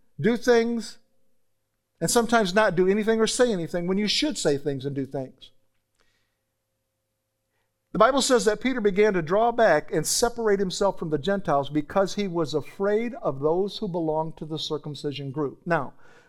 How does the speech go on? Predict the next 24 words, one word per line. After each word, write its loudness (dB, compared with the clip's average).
who -2
is 0
it -6
that -4
belongs -4
to -6
the -10
circumcision -6
group? -4
It 2
is -2
the -4
people -6
that 0
were -6
influenced -6
by -2
the -6
Judaizers, -10
the -2
doctrine -4
of -8
the -4
Judaizers. -10